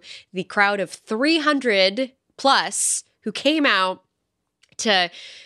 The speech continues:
crowded San Francisco and, uh, came into the small theater and watched us all, uh, compete against one another, all the Relay, various Relay F M hosts compete against one another in a rousing game of Family Feud. Uh,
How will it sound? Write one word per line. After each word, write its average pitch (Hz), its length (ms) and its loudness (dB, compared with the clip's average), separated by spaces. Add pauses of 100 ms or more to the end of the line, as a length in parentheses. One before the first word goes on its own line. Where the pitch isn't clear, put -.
crowded 277 560 0
San 254 240 4
Francisco 180 1000 0
and, 170 560 2
uh, 175 260 -2 (280)
came 247 300 0
into 226 200 0
the 190 80 -8
small 240 360 2
theater 226 400 0
and 180 160 -4
watched 185 280 -4
us 190 140 -6
all, 175 320 2
uh, 165 380 0 (380)
compete 226 680 -4
against 185 400 -2
one 185 100 0
another, 180 300 0
all 180 160 0
the 185 80 -6
Relay, 185 420 -2
various 190 460 -2
Relay 185 240 -2
F 170 120 -4
M 170 120 -8
hosts 165 400 -8
compete 180 440 -10
against 160 300 -6
one 160 100 -8
another 156 360 -6 (360)
in 180 160 0
a 175 180 0
rousing 180 360 -2
game 175 200 0
of 165 60 -4
Family 165 360 -4
Feud. 165 500 -6 (320)
Uh, 170 160 2